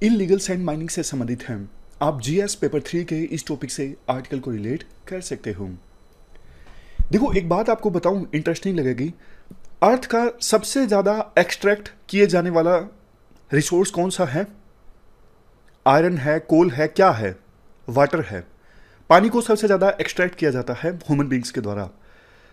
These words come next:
दूसरे नंबर पे सबसे ज़्यादा एक्सट्रैक्ट किए जाने वाला रिसोर्स कौन सा है?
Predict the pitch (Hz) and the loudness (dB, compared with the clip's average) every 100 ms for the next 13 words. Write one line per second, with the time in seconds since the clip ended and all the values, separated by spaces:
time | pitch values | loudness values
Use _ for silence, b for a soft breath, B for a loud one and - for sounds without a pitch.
0 | b 131 156 233 302 285 247 240 247 240 | b -2 0 2 4 4 6 6 4 0
1 | 214 - 226 175 175 196 202 - 170 - | 0 0 2 4 4 2 2 2 0 0
2 | 202 208 - - - 190 175 170 175 165 | 0 0 -4 -14 4 6 6 2 2 4
3 | 165 156 151 160 - 151 156 143 147 202 | 2 0 -2 -4 -4 -4 -2 -2 -2 -6